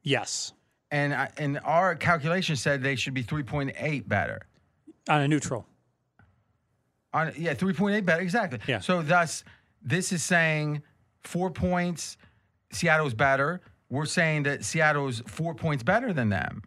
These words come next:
Speaker 1: Yes, and now I do the home field for Minnesota.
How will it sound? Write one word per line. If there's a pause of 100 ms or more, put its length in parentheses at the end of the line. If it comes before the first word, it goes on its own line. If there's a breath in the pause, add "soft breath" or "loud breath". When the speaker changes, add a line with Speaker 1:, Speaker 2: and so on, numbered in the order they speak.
(440)
Speaker 1:
Yes,
and
now
I
do
the
home
field
for
Minnesota.